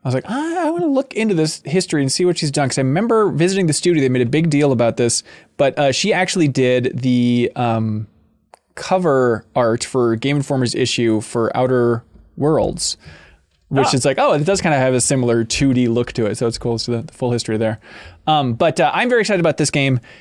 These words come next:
Speaker 1: And one of the big reasons is just because it's the, one of the first indicators we've really had about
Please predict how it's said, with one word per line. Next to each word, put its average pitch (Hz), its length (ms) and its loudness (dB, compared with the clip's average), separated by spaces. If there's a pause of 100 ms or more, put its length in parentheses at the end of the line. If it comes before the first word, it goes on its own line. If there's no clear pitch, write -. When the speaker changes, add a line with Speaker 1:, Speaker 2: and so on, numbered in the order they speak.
(180)
Speaker 1:
And 151 200 2
one 202 120 2
of 202 60 2
the 160 140 2 (380)
big 220 160 0
reasons 131 460 2
is 135 340 0
just - 280 -2
because 160 260 0
it's - 180 -2
the, 139 180 -2 (180)
one 147 280 2
of 277 120 0
the 202 80 0
first 175 360 -2
indicators 156 560 2
we've 127 220 0
really 185 200 2
had 131 600 0
about 123 480 0